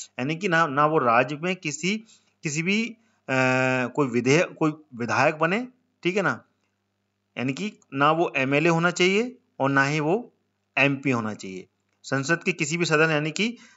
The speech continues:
ना लोअर, ना लोअर, अ, हाउस में, ना लोअर हाउस में और ना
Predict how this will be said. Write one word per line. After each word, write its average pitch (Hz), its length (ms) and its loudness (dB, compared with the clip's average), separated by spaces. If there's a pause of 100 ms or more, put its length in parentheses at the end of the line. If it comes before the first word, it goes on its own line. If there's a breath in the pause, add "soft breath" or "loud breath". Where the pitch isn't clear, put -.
(140 loud breath)
ना 143 120 4
लोअर, 143 500 2
ना 143 200 2
लोअर, 139 360 4
अ, 123 600 2 (920)
हाउस 165 320 2
में, 226 160 0 (1080)
ना 135 100 0
लोअर 135 320 4
हाउस 160 300 0
में 233 180 -4 (1200)
और 143 100 4
ना 175 400 0